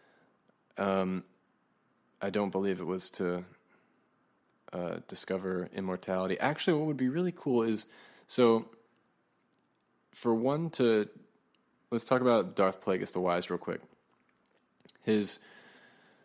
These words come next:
the tragedy of Darth Plagueis the Wise was, was that he lo-, was looking for a way to cheat death.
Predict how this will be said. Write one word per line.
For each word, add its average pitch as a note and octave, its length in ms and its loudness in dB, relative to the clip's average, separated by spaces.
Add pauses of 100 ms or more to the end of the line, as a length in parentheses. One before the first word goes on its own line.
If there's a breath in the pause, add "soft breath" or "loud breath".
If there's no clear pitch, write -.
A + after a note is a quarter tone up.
(540 loud breath)
the G2 240 2
tragedy A#2+ 460 -2
of F#2+ 60 0
Darth G2 220 2
Plagueis - 280 -2
the G2 60 -6
Wise F#2 300 -2
was, - 160 -18
was F#2 120 -12
that F#2 240 -4
he F#2+ 360 -6 (160)
lo-, G2 180 -2
was G2 140 -8
looking G2 200 -4
for G2 100 -4
a F#2+ 40 0
way F#2+ 180 -2
to - 100 -10
cheat - 340 -8
death. - 420 -4